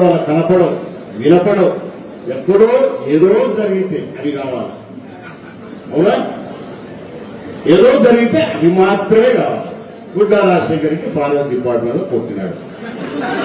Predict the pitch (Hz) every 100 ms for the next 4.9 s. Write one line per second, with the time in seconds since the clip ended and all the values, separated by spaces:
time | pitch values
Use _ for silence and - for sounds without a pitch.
0 | - 302 - - - 403 453 440 392 440
1 | - - 359 330 311 - - - - -
2 | 932 988 988 - - - - - - 151
3 | 147 151 151 151 143 - - - - -
4 | - - - - - - - 202 240